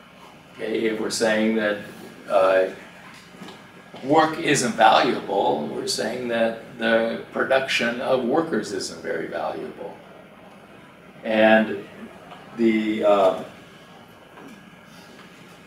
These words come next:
providing a decent standard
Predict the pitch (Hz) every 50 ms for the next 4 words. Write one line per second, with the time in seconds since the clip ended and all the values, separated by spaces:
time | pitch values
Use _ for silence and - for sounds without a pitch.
0 | - - - - - - - - - - - - - - - - - - 135 131
1 | 131 151 - 160 170 175 165 165 160 156 160 160 160 160 160 160 - - - -
2 | - - - 117 113 110 107 - - 143 156 170 160 - - 180 156 - - -
3 | - - 139 135 139 131 127 123